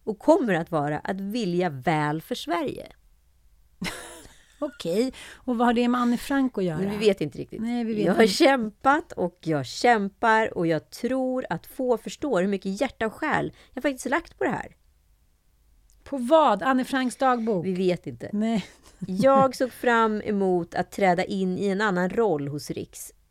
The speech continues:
Speaker 1: Tillåtas nyansera mig själv mer och förkovra mig i mer intressanta ämnen och vara, och inte vara lika konfliktfylld.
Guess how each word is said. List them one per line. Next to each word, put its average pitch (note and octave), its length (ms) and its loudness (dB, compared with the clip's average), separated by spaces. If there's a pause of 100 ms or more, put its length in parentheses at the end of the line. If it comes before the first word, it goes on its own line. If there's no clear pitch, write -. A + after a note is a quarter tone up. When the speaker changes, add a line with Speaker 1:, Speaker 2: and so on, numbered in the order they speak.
(200)
Speaker 1:
Tillåtas B3 720 2
nyansera C4 680 0
mig A#3 180 0
själv D#3 260 -4
mer D#3+ 420 -4
och - 200 -14
förkovra C4+ 760 -2
mig D3+ 320 -6 (240)
i A3+ 440 -4
mer G#3+ 480 -2
intressanta F3 720 -4
ämnen G#3+ 640 -6
och F#3 260 -4
vara, F#3+ 400 2
och C#4+ 100 0
inte A3 300 0
vara G#3 200 0
lika G#3+ 300 -4
konfliktfylld. - 1160 -8